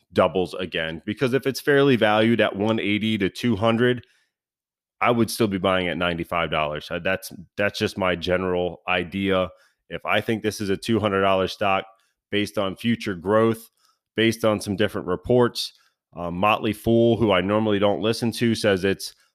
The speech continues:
a top ten stock in the, uh, S and P in the next, uh, eight years. By twenty thirty, they said it's a, a top ten name. And, you know, for that being said,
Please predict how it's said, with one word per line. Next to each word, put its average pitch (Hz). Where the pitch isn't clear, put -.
a 90
top -
ten 110
stock 107
in 120
the, 113
uh, 98
S 110
and 107
P 110
in 107
the 104
next, -
uh, 85
eight 117
years. 113
By 98
twenty 117
thirty, 117
they 98
said 101
it's 101
a, 95
a 92
top -
ten 98
name. 107
And, 113
you 113
know, 113
for 120
that 131
being 139
said, 143